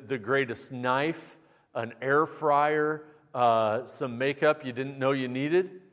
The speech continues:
Uh, and, and some of you dudes are out there and you're like, "That would help my complexion," but you're just too ashamed to admit it. And we get trapped into these infomercials.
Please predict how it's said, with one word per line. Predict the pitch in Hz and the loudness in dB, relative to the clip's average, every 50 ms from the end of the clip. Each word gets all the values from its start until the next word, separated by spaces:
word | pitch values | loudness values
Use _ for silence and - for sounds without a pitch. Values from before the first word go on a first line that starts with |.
| _ _ _ _ _ | _ _ _ _ _
Uh, | - 117 120 117 117 113 113 113 110 113 117 117 - - - _ _ _ _ _ _ _ _ _ _ _ - | -4 0 2 2 4 4 2 2 2 0 -2 -6 -8 -16 -20 _ _ _ _ _ _ _ _ _ _ _ -8
and, | 123 123 120 117 123 117 123 | -6 -4 -4 -6 -8 -8 -8
and | 123 117 104 | -8 -6 -4
some | - 139 135 | -2 -2 -2
of | 147 147 | 0 -2
you | 143 139 | -2 -2
dudes | 131 151 170 170 135 135 | -2 -2 -2 -2 0 2
are | 131 | 4
out | 123 123 117 139 | 4 4 4 2
there | 131 120 | -2 -4
and | 113 | -2
you're | 120 123 123 | 0 0 2
like, | 117 113 - 123 | 2 2 0 0
"That | 123 123 123 | -2 0 0
would | 123 - 120 | 0 -2 0
help | 120 120 110 107 | 0 0 -2 0
my | 110 110 | -4 -6
complexion," | 107 - 110 98 - 127 113 107 - - 110 101 98 104 - _ 120 | -8 -8 -14 -10 -6 -6 -6 -6 -6 -10 -14 -14 -14 -16 -20 _ -8
but | 117 131 131 | -6 -6 -6
you're | 127 120 110 | -6 -8 -8
just | 104 113 113 - | -10 -12 -14 -10
too | - 156 147 147 | -6 -4 -2 -2
ashamed | 131 - - 170 151 147 143 139 | -4 -4 -2 -2 0 0 -2 -2
to | 123 139 | -2 -4
admit | 143 135 147 165 170 151 | -4 -2 0 2 2 2
it. | 120 - - - - - - _ _ _ _ _ _ _ _ _ _ _ _ _ _ _ _ _ _ _ _ _ _ _ _ _ _ _ _ _ _ _ _ _ _ _ _ _ _ _ _ _ _ _ _ _ _ _ _ _ _ _ _ _ _ _ _ _ 180 | 2 -2 -6 -12 -20 -20 -20 _ _ _ _ _ _ _ _ _ _ _ _ _ _ _ _ _ _ _ _ _ _ _ _ _ _ _ _ _ _ _ _ _ _ _ _ _ _ _ _ _ _ _ _ _ _ _ _ _ _ _ _ _ _ _ _ _ -8
And | 135 127 127 | -8 -6 -2
we | 135 143 131 | -2 -4 -4
get | 107 135 151 165 160 | -2 -2 -2 -2 -2
trapped | - - - 156 147 151 156 151 - 147 | -6 -4 0 4 4 6 4 4 0 -4
into | 143 139 139 139 | -6 -6 -6 -4
these | 127 147 143 117 131 | -4 -4 -4 -2 -2
infomercials. | 156 180 170 - 135 131 120 110 110 107 95 - - 110 104 107 - - - | -4 -4 -4 -4 -4 -4 -4 -2 -4 -4 -6 -6 -10 -14 -16 -16 -18 -20 -20